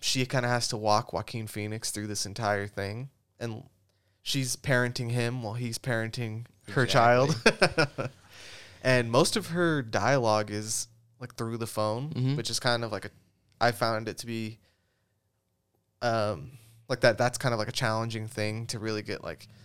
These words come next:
Speaker 1: a good emotional performance out of, but I thought she did a really good job.
Speaker 2: I thought
Speaker 1: It
Speaker 2: she
Speaker 1: didn't
Speaker 2: did
Speaker 1: bo-,
Speaker 2: really
Speaker 1: it didn't
Speaker 2: good.
Speaker 1: bother me at all that most of the time she's just sitting there talking on the phone.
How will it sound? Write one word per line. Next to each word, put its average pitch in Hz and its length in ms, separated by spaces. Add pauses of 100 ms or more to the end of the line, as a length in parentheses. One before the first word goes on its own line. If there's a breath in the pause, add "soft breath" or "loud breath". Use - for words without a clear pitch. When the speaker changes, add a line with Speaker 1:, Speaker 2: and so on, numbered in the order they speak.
(320 loud breath)
Speaker 1:
a 117 80
good 113 160
emotional 110 680 (200)
performance 120 540
out 131 200
of, 160 260
but 107 300 (460)
I 110 140
thought 101 160
she - 120
did 85 160
a 80 60
really 98 300
good 78 160
job. 76 300 (200 soft breath)
Speaker 2:
I 123 60
thought 104 140
Speaker 1:
It - 60
Speaker 2:
she 135 60
Speaker 1:
didn't 127 100
Speaker 2:
did 113 80
Speaker 1:
bo-, 120 80
Speaker 2:
really 120 120
Speaker 1:
it 131 40
didn't 165 160
Speaker 2:
good. 135 60
Speaker 1:
bother 131 300
me 120 160
at 110 80
all 107 220
that 101 100
most 110 220
of 113 80
the - 80
time 110 140
she's 113 220
just 110 180
sitting 110 240
there 95 140
talking 98 380
on 78 100
the 73 60
phone. 67 260